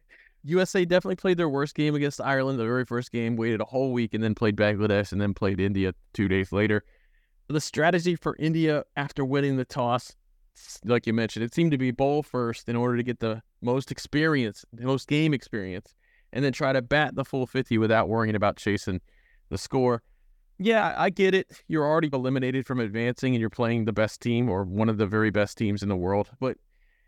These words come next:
time in the middle against good competition at this particular level should have come in the warm-up games that we didn't even have for the U nineteen, uh, men's team. So what are you preparing yourself for by making sure you get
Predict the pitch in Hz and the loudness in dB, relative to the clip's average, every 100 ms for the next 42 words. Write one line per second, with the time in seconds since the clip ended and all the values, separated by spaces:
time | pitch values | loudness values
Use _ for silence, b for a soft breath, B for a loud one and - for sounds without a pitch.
0 | _ _ - 208 220 240 208 165 170 180 | _ _ -8 0 4 4 4 4 4 4
1 | 139 127 135 - 147 - 143 123 127 151 | 2 2 -2 -2 -4 -2 -2 -4 -4 -2
2 | 143 139 113 98 - 135 - 123 131 - | -2 0 -2 -2 -4 -4 -4 -6 -6 -2
3 | 101 101 101 104 127 127 95 95 - - | 0 0 -2 -2 -2 -2 -4 -8 -12 -2
4 | 175 175 - 151 147 143 120 113 107 165 | 2 2 0 0 2 2 0 -4 -2 0
5 | 180 113 95 92 95 101 110 - 147 131 | 0 -2 -6 -8 -8 -6 -6 -2 0 0
6 | - 123 107 107 120 127 95 - _ - | -2 -2 -2 -2 -2 0 -2 -8 _ -8
7 | 107 107 107 104 - 123 117 - b b | -2 0 0 -2 -2 -2 -2 -2 b b
8 | b b b - 107 123 143 - 90 71 | b b b 0 2 2 0 -4 -4 -6
9 | - _ - _ - 151 135 - 127 151 | -10 _ -20 _ -4 0 0 -4 -2 0
10 | 226 226 170 - 160 196 208 117 - 104 | 2 2 -2 -4 0 2 2 0 0 -2
11 | - 113 113 113 117 131 139 120 - 135 | -2 -2 0 0 -2 -4 -6 -6 -2 -2
12 | 131 131 135 143 | -2 -2 0 0